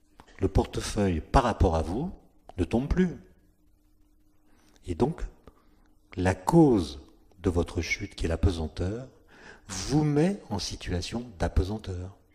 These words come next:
Les objets qui tombent avec vous sont libérés de la pesanteur. Et donc Einstein se dit, c'est un truc bizarre, qui est pourtant inscrit dans les équations de Newton depuis, euh,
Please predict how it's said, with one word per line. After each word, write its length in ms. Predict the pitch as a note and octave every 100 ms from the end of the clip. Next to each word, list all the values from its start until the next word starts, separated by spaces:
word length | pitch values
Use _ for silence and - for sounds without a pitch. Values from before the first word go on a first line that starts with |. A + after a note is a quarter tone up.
| - - - -
Les 180 | F2+ G2+
objets 280 | G#2+ A#2 A2+
qui 120 | -
tombent 220 | G#2 G2+
avec 240 | E2+ E2+
vous 340 | D2+ F2+ A#2+ D#3+ - - -
sont 280 | - - A3
libérés 580 | G3 C#3+ - B2+ C#3+ G3+
de 40 |
la 80 | D3
pesanteur. 640 | - - D2 - C#2 - _ _ _ _ - - - -
Et 40 | E2
donc 160 | A#2
Einstein 300 | A#2 F#2+ A#2+
se 140 | A#2 G2
dit, 100 | A2+
c'est 140 | -
un 40 | E2+
truc 160 | F2+
bizarre, 460 | E2+ A2 D3 B2 F2 - - -
qui 80 | -
est 20 |
pourtant 280 | G2+ - A2+
inscrit 340 | G2+ - B2
dans 100 | F#2+
les 100 | F2
équations 300 | F2+ F#2+ F#2+
de 60 | F2+
Newton 300 | F#2 A#2 A2+
depuis, 500 | F2+ - G#2 G#2+ F#2
euh, 360 | E2+ E2+ D#2+